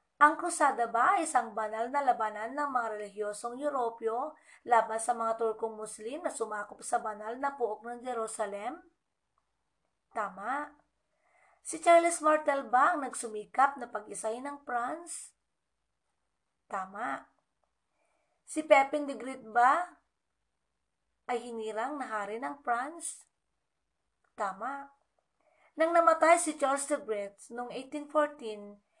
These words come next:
humalili ba si Louis the Religious? Tama. Si Constantine the Great ba ang unang emperador ng Kristyanismo?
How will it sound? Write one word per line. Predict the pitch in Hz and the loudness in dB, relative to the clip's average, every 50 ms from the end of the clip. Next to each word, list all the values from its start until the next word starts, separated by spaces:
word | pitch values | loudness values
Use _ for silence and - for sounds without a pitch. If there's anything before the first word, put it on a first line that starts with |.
| _ _ _ - | _ _ _ 2
humalili | 302 320 302 302 302 277 269 269 | 4 6 6 6 4 -2 -6 -4
ba | - 262 277 302 | -2 0 0 0
si | - - 254 226 | -2 -4 -2 -2
Louis | 220 214 214 226 226 - | -2 -2 -2 -4 -6 -6
the | - 233 226 | -4 -4 -4
Religious? | 214 208 208 208 202 175 214 226 240 285 339 339 - - - _ _ _ _ _ _ _ _ _ _ _ _ _ _ _ _ _ _ _ _ _ - - _ _ _ _ _ | -4 -4 -8 -10 -12 -8 -6 -4 -4 -4 -6 -8 -10 -14 -14 _ _ _ _ _ _ _ _ _ _ _ _ _ _ _ _ _ _ _ _ _ -20 -20 _ _ _ _ _
Tama. | - 208 190 185 185 208 247 302 294 247 - - _ _ _ _ _ _ _ _ _ _ _ _ | -8 -6 -6 -6 -6 -6 -4 -4 -4 -6 -8 -12 _ _ _ _ _ _ _ _ _ _ _ _
Si | _ - 302 302 | _ -8 2 8
Constantine | - 320 320 311 - 339 311 302 302 311 311 294 | 10 10 10 10 8 2 2 2 0 -2 -4 -4
the | 262 269 | -4 -4
Great | 233 254 254 254 254 226 | -2 0 -2 -2 -2 0
ba | 202 208 240 262 302 339 359 - | 2 4 4 4 4 2 -2 -4
ang | - 233 226 - - | -6 -6 -6 -4 -2
unang | 226 233 233 247 - - 277 | -2 0 0 0 -2 -2 -4
emperador | 285 277 - 277 254 247 233 208 226 247 262 | -8 -6 -4 -2 0 0 0 0 -2 -4 -4
ng | 277 269 254 | -6 -8 -10
Kristyanismo? | 254 254 247 - - - 254 240 240 240 - - - 233 233 233 262 311 320 320 | -10 -12 -12 -12 -10 -8 -8 -8 -8 -10 -12 -12 -12 -10 -8 -8 -6 -6 -8 -10